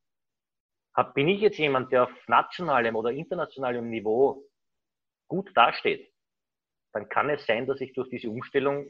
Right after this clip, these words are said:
meine Karriere riskiere, weil ich kann es mir nicht leisten, ein halbes Jahr, achtzehn Monate vielleicht jetzt irgendwie nachzulassen, mitzuspielen, weil mir dann einfach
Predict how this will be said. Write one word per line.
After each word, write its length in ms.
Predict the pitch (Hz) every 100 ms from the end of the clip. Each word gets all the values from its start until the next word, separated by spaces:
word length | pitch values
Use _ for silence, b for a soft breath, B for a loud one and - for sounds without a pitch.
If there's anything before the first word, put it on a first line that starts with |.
| 135
meine 260 | 127 135
Karriere 600 | - 123 113 135 113 95 - 73 113
riskiere, 460 | 127 - - 139 135
weil 100 | 127
ich 120 | 127
kann 120 | 123
es 140 | 127
mir 80 | 123
nicht 160 | 120 98
leisten, 320 | 117 131 131
ein 120 | 113
halbes 300 | 104 120 135
Jahr, 320 | 110 117 131 _ _ _ _ _ _ -
achtzehn 420 | 147 123 - 143
Monate 360 | 123 127 143 143
vielleicht 440 | - 120 120 123
jetzt 280 | 131 131 - _
irgendwie 680 | 139 143 139 120 123 120 123 107
nachzulassen, 680 | 110 131 - 120 107 - 120
mitzuspielen, 500 | 135 135 - 113 127
weil 120 | 117
mir 120 | 117
dann 160 | 107 107
einfach 240 | 104